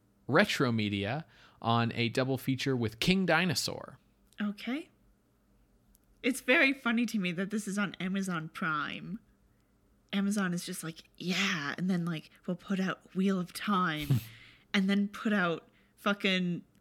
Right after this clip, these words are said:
Speaker 2: Bride of the Beast or whatever.
Speaker 1: I mean, you know, Amazon buys the rights to everything. Like, they probably got this less as, like, you know, Jeff Bezos sitting there and being like, "No,
Speaker 2: <laughs>
Speaker 1: Bride and the,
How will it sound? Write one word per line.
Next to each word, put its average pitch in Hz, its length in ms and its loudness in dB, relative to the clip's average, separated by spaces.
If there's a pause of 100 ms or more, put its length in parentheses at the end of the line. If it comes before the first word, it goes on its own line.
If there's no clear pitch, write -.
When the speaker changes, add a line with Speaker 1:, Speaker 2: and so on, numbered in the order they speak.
(120)
Speaker 2:
Bride 190 440 6
of 180 220 0
the 180 80 -4
Beast 220 580 0
or 165 80 0
whatever. 147 680 -4 (560)
Speaker 1:
I 185 80 2
mean, 202 500 2
you 208 260 0
know, 123 360 2 (380)
Amazon 165 520 2 (480)
buys 135 360 6
the 120 140 0
rights 127 400 4
to - 220 -4
everything. 98 460 -4
Like, 127 180 4
they 175 100 8
probably 175 480 4
got 135 320 2
this 123 220 0 (240)
less 151 300 2
as, 135 180 -2
like, 117 400 0 (300)
you 131 60 2
know, 113 160 2
Jeff 120 340 2
Bezos 117 360 2
sitting 117 220 0
there 110 120 2
and 107 80 0
being 107 120 0
like, 95 220 -4
"No, 98 460 2 (320)
Speaker 2:
<laughs> 247 80 6 (320)
Speaker 1:
Bride 131 520 8 (140)
and 120 180 4
the, 107 100 4